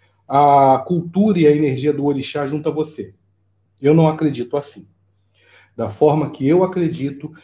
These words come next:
aquela quartinha é uma representação física do seu ori, onde você cuida dela,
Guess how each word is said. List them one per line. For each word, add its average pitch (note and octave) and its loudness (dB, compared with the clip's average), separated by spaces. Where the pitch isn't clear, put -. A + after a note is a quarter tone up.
aquela F3 0
quartinha D3 -2
é - -2
uma D3 0
representação D#3+ -4
física F#3 -2
do G#2+ -12
seu B2 -4
ori, D#3+ -4
onde D3+ 0
você C3+ 0
cuida F3+ 2
dela, C#3 0